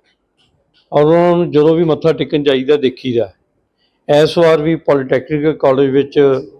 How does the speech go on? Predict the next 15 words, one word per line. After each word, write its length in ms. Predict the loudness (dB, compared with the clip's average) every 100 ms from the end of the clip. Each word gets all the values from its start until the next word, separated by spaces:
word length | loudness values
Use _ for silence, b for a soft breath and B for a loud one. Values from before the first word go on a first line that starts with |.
| _ _ _ _ _
ਜਿਹੜੇ 200 | 0 0
ਬੂਟੇ 360 | 0 -2 0 0
ਨੇ, 80 | 2
ਉਹ 120 | 2
ਲਾਏ 220 | 2 2
ਗਏ 100 | 0
ਨੇ 200 | -2 -4 -10 _ b b -20 -18 -4
ਔਰ 160 | 0 0
ਬਕਾਇਦਾ 520 | -2 0 0 2 0
ਦੇਖਭਾਲ 480 | 0 -2 -2 -2 -2
ਕਰੀਦੀ 460 | -4 -6 -6 -2
ਹੈ। 120 | -2 0
ਮਾਲੀਆਂ 460 | -2 -2 0 0
ਨੂੰ 280 | 0 0 0
ਜਾਂ 320 | 0 0 -2